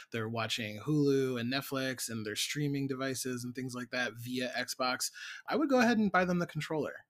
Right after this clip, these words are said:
The controller is a nice thing to have. Your T V controller is not gonna be able to control the Xbox. It's sometimes annoying to have to rely on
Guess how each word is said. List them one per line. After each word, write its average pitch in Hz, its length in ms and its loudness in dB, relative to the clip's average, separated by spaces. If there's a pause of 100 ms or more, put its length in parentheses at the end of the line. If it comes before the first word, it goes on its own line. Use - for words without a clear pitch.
The 135 60 -4
controller 131 500 0
is 120 200 0
a 117 80 -2
nice 127 220 -2
thing 131 160 -2
to 123 60 -2
have. 120 500 0 (300)
Your 120 160 -4
T 131 180 2
V 123 160 -2
controller 123 420 0
is 113 120 -2
not 117 140 -2
gonna 120 120 -4
be 120 80 -2
able 120 100 -4
to 120 40 -6
control 117 340 -8
the 113 160 -6
Xbox. 120 640 -2 (460)
It's - 140 2
sometimes 139 380 4
annoying 139 540 4
to - 100 -2
have 131 160 0
to 123 120 -4
rely 123 280 4
on 123 320 0